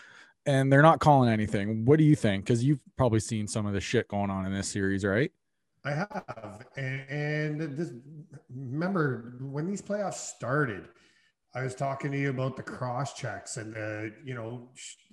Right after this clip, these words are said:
Speaker 2: uh, stuff, stuff, the extracurricular that doesn't, like, go in the regular season.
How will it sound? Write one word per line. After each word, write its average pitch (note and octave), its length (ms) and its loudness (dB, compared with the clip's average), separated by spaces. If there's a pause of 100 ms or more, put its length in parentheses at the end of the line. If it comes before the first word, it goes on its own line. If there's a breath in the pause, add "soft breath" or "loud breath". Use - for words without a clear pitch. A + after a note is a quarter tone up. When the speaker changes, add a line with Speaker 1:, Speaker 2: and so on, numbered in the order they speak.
(100)
Speaker 2:
uh, C3+ 260 -10
stuff, D#3+ 380 -14
stuff, - 360 -8 (360 soft breath)
the D#3+ 80 -2
extracurricular D#3 1040 -2
that B2 380 -4
doesn't, F#3 360 0
like, B2+ 220 -4
go A#2+ 340 -4
in A2+ 300 -8
the A2+ 80 -6
regular C#3 400 0
season. G#2 340 -10